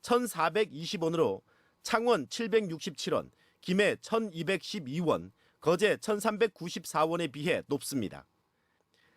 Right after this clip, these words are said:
가장 눈에 띄는 건 인력 운영비 사십오억여 원인데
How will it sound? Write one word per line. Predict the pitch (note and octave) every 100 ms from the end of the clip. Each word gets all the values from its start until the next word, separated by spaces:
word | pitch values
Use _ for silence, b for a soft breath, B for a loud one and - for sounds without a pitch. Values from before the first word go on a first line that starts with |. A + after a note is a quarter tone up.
| _ -
가장 | F3+ G3 B3 G#3+
눈에 | F#3+ G#3+
띄는 | G3+ G3+
건 | G#3 C3 G#2 -
인력 | G#3+ A#3 A#3+ G3+
운영비 | F3+ F3+ F#3 G3 C3+
사십오억여 | - C#3+ E3+ A3+ G3 G3+ F3 F3
원인데 | D#3+ E3 F3 G#2 F#2